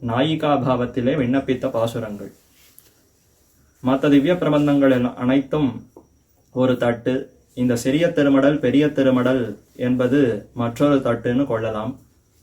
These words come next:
ஏன்னா மத்த திவ்ய பிரபந்தங்கள்லே ஆழ்வார் நாயிகா பாவத்துல அருளி செய்திருந்தாலும் இறுதியிலோ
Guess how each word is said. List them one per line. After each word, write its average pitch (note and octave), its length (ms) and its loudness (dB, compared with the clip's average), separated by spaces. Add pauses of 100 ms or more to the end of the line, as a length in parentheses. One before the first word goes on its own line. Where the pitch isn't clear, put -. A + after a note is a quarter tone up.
(460)
ஏன்னா C#3+ 160 -2
மத்த C3+ 280 0
திவ்ய C#3+ 260 4
பிரபந்தங்கள்லே D3 920 2 (100)
ஆழ்வார் D3 540 2
நாயிகா D3 560 0
பாவத்துல C3+ 400 0
அருளி C#3 380 2
செய்திருந்தாலும் B2+ 960 0 (1000)
இறுதியிலோ D3+ 800 4